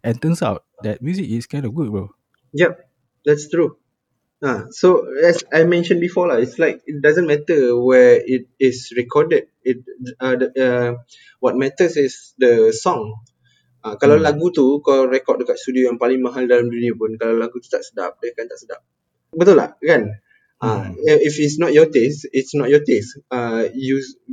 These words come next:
Speaker 2: jual lah macam mana, "Eh, lagu ni tak best lah." Kan? Ah, so,
Speaker 1: Oh, okey.
Speaker 2: ah, so apa-apa pun kau akan, Prima Dunia was recorded back in Topet House, kita orang punya ex-vocalist dulu.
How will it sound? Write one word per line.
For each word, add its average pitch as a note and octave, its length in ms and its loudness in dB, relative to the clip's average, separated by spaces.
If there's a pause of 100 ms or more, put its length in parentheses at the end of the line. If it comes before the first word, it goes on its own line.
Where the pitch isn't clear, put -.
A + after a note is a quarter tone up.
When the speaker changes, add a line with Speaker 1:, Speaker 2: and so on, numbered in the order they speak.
(320)
Speaker 2:
jual E3 240 4
lah B2 160 2
macam A#2+ 160 -2
mana, A#2 120 -4
"Eh, A2 120 0
lagu A2 160 -6
ni D#3+ 80 -6
tak - 200 -12
best B2+ 240 -6
lah." G#2 80 -12 (200)
Kan? G2+ 280 -8
Ah, G2 320 -20
so, B2+ 160 0
Speaker 1:
Oh, C3+ 360 2
okey. F#2 240 -20 (160)
Speaker 2:
ah, A2 240 -6
so E3+ 240 -2
apa-apa D#3+ 440 2
pun F3 200 -2
kau E3 160 0
akan, C#3+ 320 -6 (360)
Prima F#3+ 200 2
Dunia G#3 280 4
was G3 160 6
recorded D3 480 4
back C#3 280 2
in C#3 320 -4
Topet C#3 320 -2
House, D3+ 400 -6
kita C#3+ 160 -2
orang D3 120 0
punya C#3+ 320 2
ex-vocalist D3 600 -2
dulu. C3+ 240 -4